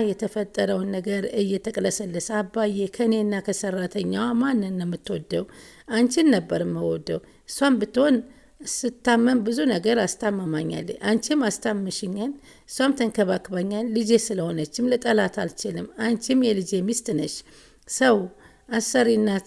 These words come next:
ሰራተኛ በመሆን ብቻ ሳይሆን ሰው በሰውነቱ መከበር አ-፣ መከባበር አለበት ቲና» ብለው አባባ ተናገሯት። ከዛም ካሊብ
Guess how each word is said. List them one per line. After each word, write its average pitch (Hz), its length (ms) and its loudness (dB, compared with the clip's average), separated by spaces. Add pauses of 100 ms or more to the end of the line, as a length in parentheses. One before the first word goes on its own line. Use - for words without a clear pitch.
(300)
ሰራተኛ 214 640 2
በመሆን 190 400 -2
ብቻ 190 320 -4
ሳይሆን 214 420 -4 (360)
ሰው 254 240 4
በሰውነቱ 190 680 0
መከበር 190 520 -2
አ-፣ 185 160 0 (100)
መከባበር 185 600 -2
አለበት 190 520 -4
ቲና» 214 220 -2 (500)
ብለው 170 320 -2 (120)
አባባ 160 440 -8 (140)
ተናገሯት። - 880 -8 (880)
ከዛም 214 540 0 (840)
ካሊብ 208 500 0